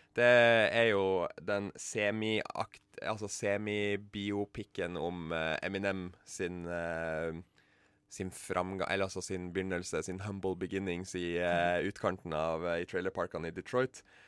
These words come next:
Speaker 1: eh, laget av, eh, Curtis Hanson i, eh, to tusen og to. Så den begynner jo å bli, dra litt på årene. Eh, jeg mener at Eight Mile er,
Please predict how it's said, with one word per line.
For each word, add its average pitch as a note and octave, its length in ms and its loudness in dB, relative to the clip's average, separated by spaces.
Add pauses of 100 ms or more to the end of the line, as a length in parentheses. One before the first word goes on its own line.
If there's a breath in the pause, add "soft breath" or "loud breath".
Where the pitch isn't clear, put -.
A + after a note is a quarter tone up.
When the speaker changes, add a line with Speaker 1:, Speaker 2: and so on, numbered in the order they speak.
(140 loud breath)
Speaker 1:
eh, F#2+ 300 2
laget F#2+ 280 2
av, E2+ 480 0
eh, E2 240 0
Curtis - 380 -8
Hanson F#2 400 -4
i, D#2+ 240 -6
eh, D#2+ 300 -6
to F2 120 -14
tusen E2+ 320 -12
og C#2+ 800 -6 (160)
to. G2+ 420 -4 (160)
Så - 40 -14
den F#2+ 160 -2
begynner F#2+ 180 -2
jo E2 120 -2
å F2 40 -10
bli, F#2 320 0
dra F#2+ 180 2
litt E2+ 160 -2
på E2+ 80 -2 (120)
årene. E2 180 -2 (840)
Eh, G2 420 2 (680 loud breath)
jeg A#2+ 180 2
mener A#2+ 340 0
at - 80 -6 (300)
Eight G#2 240 2
Mile F#2+ 340 2
er, E2+ 560 2